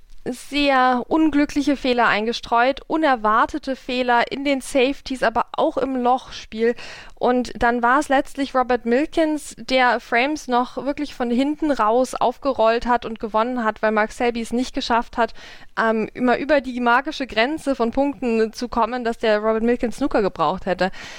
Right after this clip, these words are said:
Also, das, ja, die, diese Fehler, diese Unsicherheiten von Mark Selby, die so unerwartet auftreten, ich glaub, da müssen wir uns langfristig jetzt doch einfach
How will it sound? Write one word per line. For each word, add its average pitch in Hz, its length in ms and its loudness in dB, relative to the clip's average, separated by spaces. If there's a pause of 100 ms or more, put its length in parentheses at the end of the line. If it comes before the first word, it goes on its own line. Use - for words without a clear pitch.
(180)
Also, 220 380 2 (360)
das, 247 320 0 (220)
ja, 254 240 0
die, 262 160 -6
diese 294 340 0
Fehler, 339 540 2
diese 262 380 0 (420)
Unsicherheiten 330 720 2
von 294 160 -4
Mark 262 200 0
Selby, 302 340 0
die 277 120 -4
so 269 140 -6
unerwartet 262 640 2
auftreten, 262 600 -2 (360)
ich - 140 -6
glaub, 262 220 0
da 285 100 0
müssen 339 240 0
wir 285 60 4
uns 277 120 0
langfristig 294 580 -2
jetzt 277 240 -2
doch - 200 -2 (180)
einfach 226 300 -4